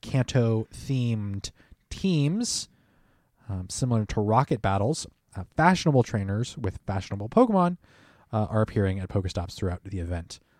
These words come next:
Um, challenge these trainers to earn rewards. The rewards are okay. The one thing to note is beating these trainers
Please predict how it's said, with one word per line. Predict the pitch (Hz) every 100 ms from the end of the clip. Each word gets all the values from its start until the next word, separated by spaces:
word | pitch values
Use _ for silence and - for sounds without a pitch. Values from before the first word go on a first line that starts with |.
| _
Um, | 90 90 87 85 87 -
challenge | - 107 101
these | 98
trainers | - 92 90
to | -
earn | 92
rewards. | 92 120 185 185 -
The | 123
rewards | 120 123 127 -
are | 104 104
okay. | 107 101 - 220 185 196 - -
The | 110
one | 117
thing | 113 110
to | -
note | 107 104
is | 104 104 101 95 - _ _ - 110 -
beating | 139 143 135
these | 120 -
trainers | - 117 110 104